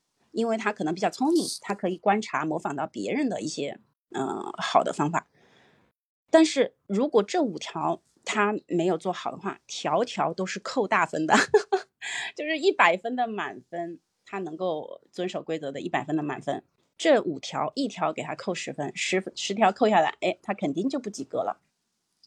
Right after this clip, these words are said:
所以如果想要，嗯，想让孩子守规则，那首先你的规则背景，你的规矩的背景就一定要很明确了。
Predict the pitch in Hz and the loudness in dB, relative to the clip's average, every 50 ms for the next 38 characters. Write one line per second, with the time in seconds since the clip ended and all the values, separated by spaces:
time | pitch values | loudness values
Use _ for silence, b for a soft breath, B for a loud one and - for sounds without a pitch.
0 | _ _ _ _ _ _ _ _ _ _ - 202 247 285 247 208 180 175 180 202 | _ _ _ _ _ _ _ _ _ _ 4 6 6 6 6 2 0 0 -2 -2
1 | 247 - - 190 135 - - - - - 185 147 139 156 185 190 175 160 139 95 | 0 2 2 2 2 2 -2 -8 -8 -6 -6 -4 -2 -2 0 0 0 -2 -4 -6
2 | - _ _ _ _ _ _ - - 151 117 117 113 - 196 190 - _ _ _ | -12 _ _ _ _ _ _ -10 -10 -8 -8 -8 -10 -12 -14 -16 -18 _ _ _
3 | _ _ _ _ _ - - 160 160 175 185 185 151 156 175 185 - 165 - - | _ _ _ _ _ -4 0 4 4 4 4 2 0 -2 -2 -6 -6 -6 -4 -4
4 | 160 160 160 - - - - _ _ _ _ _ _ _ _ _ 196 208 208 - | -6 -8 -8 -10 -14 -16 -16 _ _ _ _ _ _ _ _ _ -2 -2 0 -2
5 | 156 151 - 170 170 190 196 b b b b b - 170 - 139 143 - 185 185 | -4 -4 -4 -4 -6 -6 -6 b b b b b -2 0 0 0 -2 -2 -2 0
6 | 190 180 170 - 302 262 202 - - 98 - _ _ _ _ _ _ _ _ _ | 2 0 2 2 2 0 0 -2 -6 -8 -8 _ _ _ _ _ _ _ _ _
7 | _ _ _ _ - 165 156 170 165 - - 247 277 269 - 196 156 - 101 - | _ _ _ _ 0 2 2 2 2 6 6 6 6 6 4 2 0 0 2 4
8 | - - 247 196 - 123 - - - _ _ _ _ _ _ _ _ _ _ _ | 4 4 4 4 0 -4 -4 -6 -10 _ _ _ _ _ _ _ _ _ _ _
9 | _ - 185 165 156 147 151 180 175 175 156 139 - - _ _ _ _ _ - | _ 2 2 2 4 4 6 6 6 6 4 0 -4 -6 _ _ _ _ _ -20
10 | _ - - 151 147 135 143 - - 160 - 127 - | _ -4 -2 -2 0 0 -2 0 0 0 -2 -2 -4